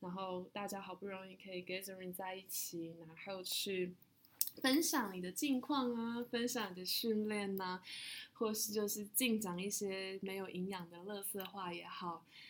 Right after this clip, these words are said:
其实你就会真的觉得，哇，很舒压。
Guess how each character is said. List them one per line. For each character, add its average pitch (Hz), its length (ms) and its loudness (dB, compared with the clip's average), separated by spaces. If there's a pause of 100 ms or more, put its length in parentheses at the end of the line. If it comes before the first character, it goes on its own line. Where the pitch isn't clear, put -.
(200)
其 - 180 -4
实 240 220 4
你 214 80 2
就 208 120 -2
会 220 160 0
真 208 200 -4
的 202 80 -2
觉 185 120 -6
得， 175 200 -10
哇， 196 120 -6 (600)
很 170 200 -4
舒 175 520 0 (140)
压。 165 300 -2